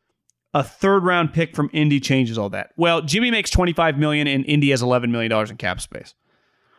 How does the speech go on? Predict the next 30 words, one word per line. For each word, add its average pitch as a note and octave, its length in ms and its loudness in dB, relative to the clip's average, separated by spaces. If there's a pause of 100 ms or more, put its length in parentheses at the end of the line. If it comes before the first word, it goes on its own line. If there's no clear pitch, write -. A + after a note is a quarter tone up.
(140)
Listen, D#3 300 0 (1080)
I, C#3 140 0
I, B2 240 -4
I C#3 120 -4
thank G3 260 0
Jimmy E3+ 280 2
for C#3+ 180 0
his A#2+ 100 0
efforts. - 540 -4 (340)
Without D3 540 2
him, F3+ 180 4
he D#3 140 6
wouldn't D3+ 240 2
have C3+ 100 2
resurrected D#3 540 0
this D3 100 0
franchise, D3+ 720 0 (140)
and B2 560 -2 (440)
I, C3 240 0
I - 40 4
run D3+ 180 2
a C3+ 60 0
business D#3+ 480 0
that C3 220 0
is A#2+ 180 -4
directly E3 520 2
impacted D#3+ 480 0
by C3 140 0
the A#2 80 -4
forty-niners, D#3+ 760 0